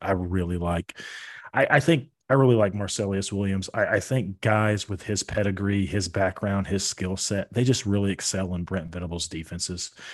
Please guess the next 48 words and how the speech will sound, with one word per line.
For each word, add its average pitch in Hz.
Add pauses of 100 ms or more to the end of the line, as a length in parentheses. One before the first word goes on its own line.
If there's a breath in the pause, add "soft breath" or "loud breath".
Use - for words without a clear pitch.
(180 loud breath)
Guys 113
that 107
have 95
come 101
from 87
really 90
good 92
programs, 92
been 82
coached 90
at 87
a 85
really 87
high 90
level, 85
been 98
around 87
the 87
game 85
as -
much 87
as -
he 90
has, 87 (360 loud breath)
and 98
have 90
that 87
kind 87
of 87
football 92
I 92
Q. 92 (140)
And 107 (140)
I -
don't 104
mean 92
to 92
say 92
he's 85
not, 90
like, 78
a 87
fantastically 90
good 87
athlete 85
with 85
good 85
size, 87